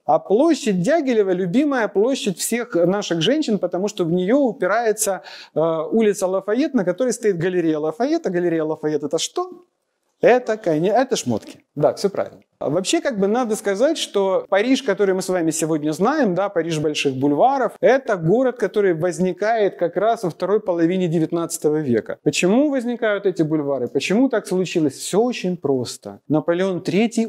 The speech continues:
очень боялся покушений. Париж состоял из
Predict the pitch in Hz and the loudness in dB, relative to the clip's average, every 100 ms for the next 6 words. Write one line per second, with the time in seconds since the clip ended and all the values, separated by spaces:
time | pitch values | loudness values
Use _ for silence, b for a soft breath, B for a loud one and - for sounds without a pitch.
0 | - 160 165 185 175 139 123 127 127 - | 0 2 2 0 0 2 2 0 -4 -6
1 | 123 120 - 107 90 90 - _ - 180 | -8 -6 -6 -4 -4 -8 -12 _ -2 0
2 | 196 269 269 - 175 - 180 190 247 247 | 4 4 2 0 -4 -2 -2 2 2 0
3 | 240 196 190 - | -4 0 -2 -2